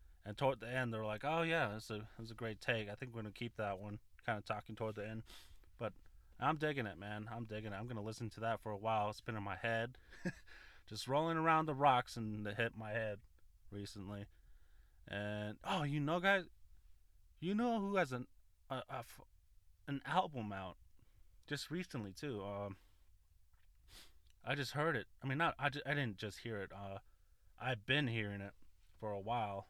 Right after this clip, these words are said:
Is Cannibal Corpse, <laughs> which is a brutal name, man.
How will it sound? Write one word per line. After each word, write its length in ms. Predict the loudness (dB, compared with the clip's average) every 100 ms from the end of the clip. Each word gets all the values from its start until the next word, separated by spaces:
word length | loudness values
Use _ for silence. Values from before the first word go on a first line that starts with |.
| -10
Is 140 | -12
Cannibal 640 | -10 -4 2 4 4 2 0
Corpse, 880 | -2 -2 2 2 2 -6 -10 -10 -14 -18 -20 -20 -20 -20 -20 -20 -20 -20 -20 -18 -14
<laughs> 60 | -14 -16 -20 -20 -20 -18 -18 -18 -18 -18 -18 -18 -18 -8
which 180 | -6 -2
is 120 | 2
a 60 | 2
brutal 500 | 2 4 6 6 6
name, 360 | 6 6 4 0
man. 240 | -4